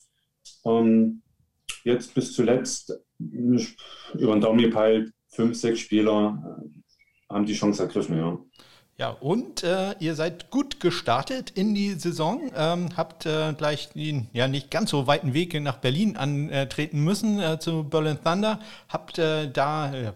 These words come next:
Speaker 2: deutlich gewonnen, siebenunddreißig siebenundzwanzig, das, äh, klingt jetzt nicht ganz so deutlich, aber wer das Spiel gesehen hat, ich sag mal, die letzten zwei Touchdowns für Berlin, das war eher, äh, so Mock-up-Duty.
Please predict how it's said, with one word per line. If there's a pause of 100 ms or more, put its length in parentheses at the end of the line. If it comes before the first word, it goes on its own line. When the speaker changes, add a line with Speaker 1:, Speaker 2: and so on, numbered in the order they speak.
Speaker 2:
deutlich
gewonnen,
siebenunddreißig
siebenundzwanzig,
das,
äh, (140)
klingt
jetzt
nicht
ganz
so
deutlich,
aber
wer
das
Spiel
gesehen
hat, (360)
ich
sag
mal,
die
letzten
zwei
Touchdowns
für
Berlin,
das
war
eher,
äh,
so
Mock-up-Duty.